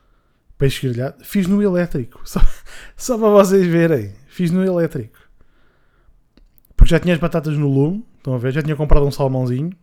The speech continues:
Bacana. Top. Top. E, ehm, como queria comer rápido, nem queria estar com merdas de fogo, nada disso. Acordei, era meio-dia. E um gajo, quando acorda ao meio-dia, está com fome, né? Não me fodam.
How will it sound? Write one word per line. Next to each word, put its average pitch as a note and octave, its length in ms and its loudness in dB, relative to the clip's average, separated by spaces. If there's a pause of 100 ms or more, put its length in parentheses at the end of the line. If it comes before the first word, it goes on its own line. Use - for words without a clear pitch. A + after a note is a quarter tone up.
(160)
Bacana. C#3+ 520 -8 (120)
Top. B2+ 340 -6 (1700)
Top. - 360 -6 (1200)
E, A3+ 440 0
ehm, G3+ 800 -2 (1300)
como G#3 240 4
queria F#3 220 0
comer D#3 220 -2
rápido, D3+ 440 4 (240)
nem F3 240 0
queria F#3+ 220 0
estar F3 160 0
com F3 140 -4
merdas D#3+ 320 -2
de - 80 -18
fogo, E3 260 -4
nada C#3+ 280 -2
disso. C#3 180 -4
Acordei, C3+ 300 -2
era B2 120 -4
meio-dia. B2+ 480 -6 (880)
E A#2+ 60 -10
um A#2+ 40 -8
gajo, A#2 200 -8
quando C3 140 -6
acorda C3+ 220 -2
ao C#3 40 2
meio-dia, D#3 180 0
está E3+ 120 -2
com G3 120 -4
fome, A2 280 -2
né? A#2 200 -10
Não F3+ 100 -14
me - 60 -16
fodam. A2 380 -8